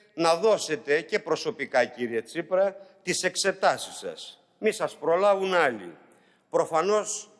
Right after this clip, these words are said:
σας ενημέρωσαν για την έκθεση αυτή, την έχετε υπόψη σας και τι απαιτούν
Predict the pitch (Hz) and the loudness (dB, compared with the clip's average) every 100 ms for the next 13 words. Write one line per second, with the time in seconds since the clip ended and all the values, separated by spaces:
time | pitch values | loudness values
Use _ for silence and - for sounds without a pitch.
0 | _ _ _ - 170 - 180 202 214 147 | _ _ _ -4 -2 -2 -4 -2 2 2
1 | 123 - 117 113 113 113 107 - 104 - | 2 -6 -6 -6 -6 -4 -4 -4 -10 -6
2 | 104 98 - 156 - 143 143 117 107 98 | -4 -4 -4 -6 -4 -2 -2 -2 -8 -8
3 | 82 117 117 - 190 185 - _ _ _ | 0 0 -2 -10 -8 -8 -10 _ _ _
4 | _ 175 165 185 156 143 139 139 151 139 | _ -2 0 4 4 4 0 0 0 0